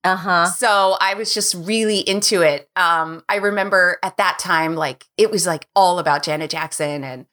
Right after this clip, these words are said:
Speaker 1: Mm-hmm.
Speaker 2: you know, Control and, and all those kind of things. And a lot of the kids were, like, in high school or in middle school. And so they were listening to all this music that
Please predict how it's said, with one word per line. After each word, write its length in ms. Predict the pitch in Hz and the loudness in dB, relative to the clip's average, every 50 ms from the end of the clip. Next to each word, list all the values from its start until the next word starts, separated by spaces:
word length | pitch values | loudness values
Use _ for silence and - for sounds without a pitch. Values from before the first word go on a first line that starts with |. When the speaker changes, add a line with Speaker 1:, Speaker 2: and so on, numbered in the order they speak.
| _ - | _ -12
Speaker 1:
Mm-hmm. 300 | 180 170 160 175 214 190 165 170 | -10 -10 -8 -8 -8 -8 -8 -4
Speaker 2:
you 160 | 226 247 240 | -4 -2 0
know, 440 | 202 175 170 170 170 165 170 175 170 | 2 4 4 4 4 4 2 0 -2
Control 800 | - - 180 175 - - 240 247 226 208 196 190 180 175 165 165 | -8 -8 -4 -4 -4 -2 0 2 4 4 6 6 4 4 4 2
and, 300 | 160 156 156 160 165 165 - - | 0 0 -2 -4 -8 -8 -2 -2
and 120 | 220 214 - | -2 0 2
all 220 | 226 220 208 208 | 4 4 6 4
those 340 | 208 220 208 202 196 190 - | 4 2 2 2 0 -2 -2
kind 180 | - 269 214 208 | -4 -2 -2 -2
of 80 | 202 | 0
things. 300 | - 226 214 208 196 - | 0 -2 -2 -2 0 0
And 240 | 196 180 180 170 - _ _ _ _ | 0 0 0 -6 -14 _ _ _ _
a 120 | 185 190 | -4 -2
lot 240 | 190 190 190 190 196 | 2 2 2 4 2
of 80 | 208 190 | 2 0
the 60 | 190 | 0
kids 340 | 185 - - 202 196 190 - | -4 0 0 0 0 0 0
were, 280 | 170 185 185 170 170 | 0 2 2 2 2
like, 200 | 165 160 143 - | 0 -2 -8 -10
in 80 | 202 175 | -12 -10
high 180 | - - 240 262 | -6 -4 -2 -2
school 480 | 247 - - - 180 151 156 156 143 - | -2 -2 0 0 0 0 2 0 0 0
or 200 | - 156 156 156 | 0 0 0 -2
in 340 | - - 175 165 165 170 | -2 -2 -2 -2 -2 0
middle 220 | 175 220 262 240 - | 0 2 2 2 0
school. 480 | - - - 190 160 151 151 143 - - | -2 -2 0 0 0 2 2 0 0 -2
And 160 | 180 180 175 | -2 -2 0
so 220 | - - 202 190 | 2 2 2 2
they 120 | 185 190 185 | 2 2 0
were 120 | 180 190 185 | 0 0 2
listening 480 | 185 208 226 - - 214 180 165 170 | 2 2 0 2 0 0 -2 -2 -2
to 160 | 170 - 170 | -2 -2 0
all 160 | - - 170 165 | 2 2 2 0
this 180 | 170 170 - | 0 -4 -6
music 320 | - 196 190 190 170 - - | -8 -8 -4 -6 -6 -2 0
that 240 | 160 156 156 - | -2 -2 -2 -4